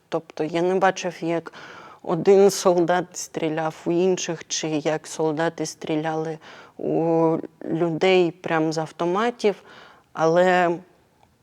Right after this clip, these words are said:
е, я жив на, е, окраїні міста,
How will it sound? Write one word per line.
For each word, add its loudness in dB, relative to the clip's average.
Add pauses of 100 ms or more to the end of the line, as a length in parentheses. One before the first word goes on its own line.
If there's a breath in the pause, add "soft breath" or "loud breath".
(360)
е, -8 (140)
я 2
жив 2
на, 0 (1040 soft breath)
е, -8 (360)
окраїні 2
міста, 0